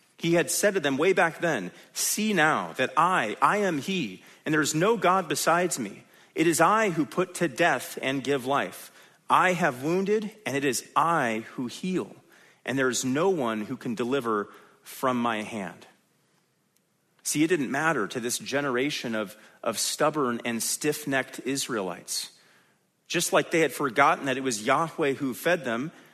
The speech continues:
and just like they had given that thought that it was the false gods who were feeding them back in Hosea two five,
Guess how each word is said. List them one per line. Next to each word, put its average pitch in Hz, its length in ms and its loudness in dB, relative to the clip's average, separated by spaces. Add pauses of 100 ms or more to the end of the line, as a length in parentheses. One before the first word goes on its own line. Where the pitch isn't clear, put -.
(460)
and 135 140 -2
just 175 180 0
like 156 100 0
they 156 100 2
had 127 100 0
given 175 180 0
that - 160 -2
thought 175 320 2
that 147 80 -2
it 139 60 -2
was 123 100 -2
the 120 120 -4
false 220 440 0
gods 113 300 2
who 135 100 -4
were 113 80 -2
feeding 113 400 -4
them 110 160 -2
back 123 260 -2
in 120 60 -6
Hosea 127 400 -2
two 135 240 -4
five, 135 500 0